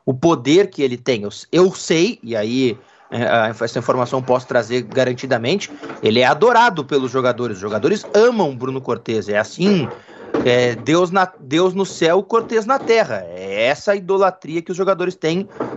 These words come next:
pelo seu companheiro. Então, também acredito que isso aí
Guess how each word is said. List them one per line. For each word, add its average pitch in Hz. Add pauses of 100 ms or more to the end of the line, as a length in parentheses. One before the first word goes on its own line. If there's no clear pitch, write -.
(120)
pelo 185
seu 196
companheiro. 208 (320)
Então, 139
também 143
acredito 156
que -
isso 160
aí 151